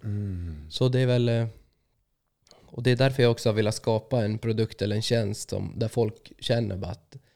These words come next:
Speaker 2: när de kommer till mig så är det lugnt. Nu jävla tar någon tag i det.
Speaker 1: Mm.
Speaker 2: Och då går man ju på grundlig nivå och verkligen gräver upp allt. Jag ska veta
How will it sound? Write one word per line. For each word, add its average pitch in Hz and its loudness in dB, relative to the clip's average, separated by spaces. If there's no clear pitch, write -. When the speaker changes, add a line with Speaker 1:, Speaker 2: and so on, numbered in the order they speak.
Speaker 2:
när 117 -2
de 117 2
kommer 123 2
till - -2
mig 104 0
så - -2
är 92 -2
det 98 -2
lugnt. - -6
Nu 113 -4
jävla 101 -4
tar 110 -2
någon 107 -4
tag 90 -4
i 64 -12
det. - -12
Speaker 1:
Mm. 90 -6
Speaker 2:
Och 120 -6
då 120 0
går 123 0
man 117 4
ju 104 0
på 110 -2
grundlig 117 2
nivå 110 0
och 110 -6
verkligen 110 -2
gräver 107 -2
upp - -4
allt. - -12
Jag 117 -6
ska 123 -4
veta 110 -2